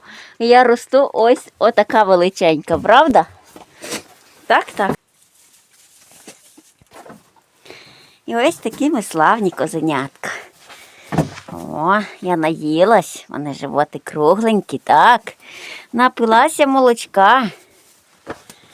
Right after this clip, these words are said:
Ох ти, Кнопочка. А ти, Бомчик, і ти напився молочка, так?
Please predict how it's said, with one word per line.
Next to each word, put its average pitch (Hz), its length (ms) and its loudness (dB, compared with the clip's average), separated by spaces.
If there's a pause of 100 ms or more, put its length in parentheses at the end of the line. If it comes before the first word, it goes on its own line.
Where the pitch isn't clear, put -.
(760)
Ох 277 240 -6
ти, 202 280 -2 (1120)
Кнопочка. 190 640 -8 (800)
А - 120 -4
ти, 254 140 2
Бомчик, 220 600 -2 (440)
і 247 100 -4
ти 302 140 2
напився 302 500 2
молочка, 180 600 -4
так? 247 220 2